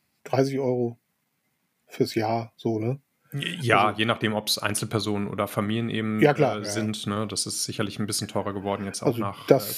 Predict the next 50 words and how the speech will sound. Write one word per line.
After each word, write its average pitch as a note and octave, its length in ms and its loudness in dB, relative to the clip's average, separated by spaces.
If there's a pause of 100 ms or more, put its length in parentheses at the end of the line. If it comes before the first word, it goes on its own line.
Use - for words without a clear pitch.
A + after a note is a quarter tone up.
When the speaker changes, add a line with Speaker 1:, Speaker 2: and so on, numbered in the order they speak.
Speaker 1:
sollte B2+ 260 4
man A2+ 160 -2
dann G#2+ 220 0
vielleicht - 420 -2
doch - 100 0
noch A#2+ 120 -2
überhaben, G#2+ 460 -2
ja. G2+ 120 0
Speaker 2:
Corona, A2 280 2
Speaker 1:
<laughs> - 20 2
Speaker 2:
aber G#2+ 340 2
richtig, B2+ 560 0
ganz G#2 220 0
genau. G2 280 -2
Also G2+ 140 -2
das G#2 260 -2
lohnt G#2+ 200 0
sich G2+ 120 -6
dann F#2+ 180 0
schon, G#2 500 -2 (100)
ähm, F#2+ 400 -6 (120)
äh, - 320 -10 (120)
genau. F2 320 -4
Da F#2+ 120 0
kann, A2 260 0
gehen A2 160 0
wir G2+ 100 4
auch G2 60 0
noch G2 100 -4
ein F#2+ 140 -4
bisschen G2 240 -2
einzeln F#2 540 -4
auf F2 200 -8
die, F#2 280 -8 (480)
ähm, G2 460 -4
auf - 160 -2
so G#2 160 -2
wichtige G#2 240 -4
Leistungskomponenten G2+ 880 -2
ein. G2 220 -2
Aber, G2+ 300 0 (280)
ähm, G#2 320 0 (180)
angenommen C3 420 2
jetzt A#2 200 -2
mal, B2 240 2
es - 220 -2
klappt B2+ 260 0
mit B2+ 140 -2
der G#2 140 -2
ehik, G#2+ 380 -2